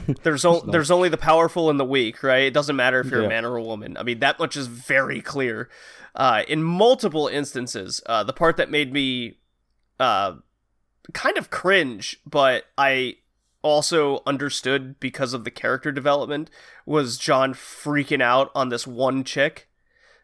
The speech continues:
Speaker 2: Uh, I'll just leave it at that. Uh, he, yeah, I mean, he beats, I
Speaker 1: Yeah,
Speaker 2: mean,
Speaker 1: no,
Speaker 2: women
Speaker 1: he,
Speaker 2: beat the shit out
Speaker 1: he's
Speaker 2: of him.
Speaker 1: very, he's very violent.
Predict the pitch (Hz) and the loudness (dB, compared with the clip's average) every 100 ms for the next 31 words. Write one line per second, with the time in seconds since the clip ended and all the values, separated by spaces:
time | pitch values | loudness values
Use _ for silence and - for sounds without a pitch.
0 | _ 113 113 98 120 131 117 147 127 120 | _ -4 -2 0 0 -4 -6 -4 -4 -4
1 | 123 117 139 - _ _ - 62 71 - | 0 2 2 0 _ _ -16 -10 -10 -10
2 | _ _ _ _ _ _ _ _ _ _ | _ _ _ _ _ _ _ _ _ _
3 | _ _ _ _ _ _ _ _ _ _ | _ _ _ _ _ _ _ _ _ _
4 | 156 151 143 - _ _ _ _ - 165 | -14 -12 -12 -16 _ _ _ _ -10 -2
5 | 190 98 - 117 104 92 - 143 - 120 | 0 0 -4 -8 -8 -12 -18 -20 -16 -14
6 | - - - 190 240 139 135 139 131 139 | -12 -14 -6 -2 0 0 2 0 2 0
7 | 147 - 156 143 139 104 131 156 175 - | -2 -2 2 4 2 0 2 4 2 0
8 | 156 170 110 101 110 135 151 131 233 160 | 2 2 0 0 2 4 2 0 -2 -4
9 | 85 | -8